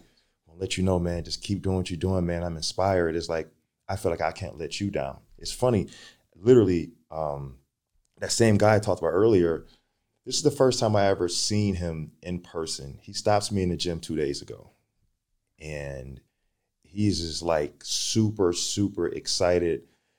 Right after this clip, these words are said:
And I'm like, I'm like, "Hey, what's up, buddy? Like, I know we follow each other on I G, but we've never talked on there before, ever." He goes, "I just wanna let you know how much you really, truly inspire me and,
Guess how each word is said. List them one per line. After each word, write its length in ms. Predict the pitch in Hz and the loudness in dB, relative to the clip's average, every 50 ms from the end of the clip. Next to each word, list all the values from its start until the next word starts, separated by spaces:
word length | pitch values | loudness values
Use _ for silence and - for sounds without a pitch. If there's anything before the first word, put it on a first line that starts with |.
| _ _ - | _ _ -8
And 80 | 87 90 | -2 -2
I'm 140 | 92 92 | 0 2
like, 280 | 92 87 82 76 - - - | 2 2 2 2 0 -4 -14
I'm 120 | - 101 101 | -20 -16 -14
like, 140 | 92 85 | -10 -2
"Hey, 200 | 85 113 127 120 | 2 4 4 4
what's 180 | 117 120 117 - | 4 2 2 0
up, 120 | 143 123 | 0 2
buddy? 240 | 120 123 127 123 117 | 4 4 6 6 6
Like, 180 | 98 98 95 95 | 6 6 6 6
I 80 | 107 | 4
know 100 | 117 120 | 4 4
we 140 | 117 110 107 | 4 2 2
follow 260 | 110 113 101 101 101 | 4 4 2 4 4
each 160 | 101 98 - 101 | 2 2 2 0
other 220 | 92 92 92 90 | 2 2 2 0
on 100 | 85 71 | 0 0
I 180 | 85 87 90 87 | 0 0 0 0
G, 160 | 87 92 90 | 0 0 0
but 120 | 85 82 | 0 0
we've 100 | 95 101 | 0 0
never 240 | 95 104 113 110 117 | 2 2 2 2 2
talked 380 | 110 - - 104 104 104 - 101 | -2 0 2 2 2 2 0 -6
on 100 | 85 85 | -6 -4
there 100 | 80 76 | -6 -8
before, 400 | - 76 - - 76 73 - - | -8 -10 -6 -4 -4 -4 -2 -4
ever." 240 | 80 - - 71 | -4 -4 -6 -8
He 140 | - - 90 | -10 -8 -6
goes, 340 | 87 90 85 80 80 78 - - - | 0 0 0 0 0 -4 -8 -10 -4
"I 100 | - 95 | -2 2
just 180 | 104 113 107 110 | 2 2 2 2
wanna 160 | 95 90 85 | -2 -4 -4
let 260 | 85 87 85 82 - | -2 -4 -4 -4 -6
you 100 | 82 80 | -10 -8
know 380 | 78 78 80 78 73 71 69 69 _ _ _ _ _ _ _ _ _ _ | -8 -8 -8 -8 -8 -10 -14 -16 _ _ _ _ _ _ _ _ _ _
how 200 | - - 101 98 | -4 0 0 2
much 260 | 95 95 90 - - | 2 0 -2 -2 -4
you 140 | 95 92 87 | -4 -4 -2
really, 300 | 80 87 90 87 87 82 | 2 4 4 4 4 2
truly 480 | - - - 92 85 85 82 76 65 | -2 -6 -6 -4 -2 -2 -2 -4 -6
inspire 580 | 76 76 - - - - 82 85 85 82 78 73 | -6 -6 -6 -4 -2 -2 0 0 0 0 -2 -6
me 320 | 76 76 73 76 73 - - | -6 -8 -8 -10 -10 -12 -12
and, 260 | 76 76 73 69 - | -12 -12 -10 -12 -14